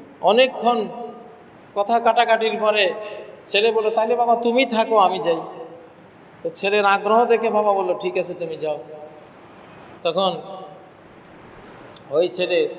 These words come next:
প্রতিদিন প্রতি জুমার মতো বইগুলো নিয়ে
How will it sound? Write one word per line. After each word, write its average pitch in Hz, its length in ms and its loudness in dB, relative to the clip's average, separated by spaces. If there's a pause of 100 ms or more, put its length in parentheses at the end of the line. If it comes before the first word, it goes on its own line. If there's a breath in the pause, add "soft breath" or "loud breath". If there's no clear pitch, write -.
(640)
প্রতিদিন 180 600 -2
প্রতি 185 200 -2
জুমার 185 400 4
মতো 180 260 2
বইগুলো 180 500 2
নিয়ে 180 260 2